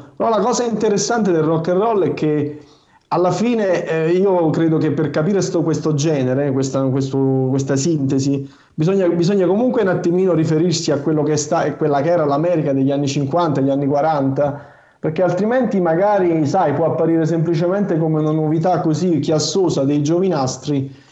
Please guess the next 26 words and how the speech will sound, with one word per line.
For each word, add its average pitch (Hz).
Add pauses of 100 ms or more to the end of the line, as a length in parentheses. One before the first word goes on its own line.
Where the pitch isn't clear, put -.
e 151
fine 160
a 151
se 143
stessi. 135
In 156
realtà 160
poi 202
è, 147
anche 180
questa 180
parola, 156
no? 156
Rock 151
and 147
roll, 131 (340)
si -
discute 180
molto 190
su 135
questa 139
parola, 139
addirittura 196 (340)
c'è 160
qualcuno 185
che 151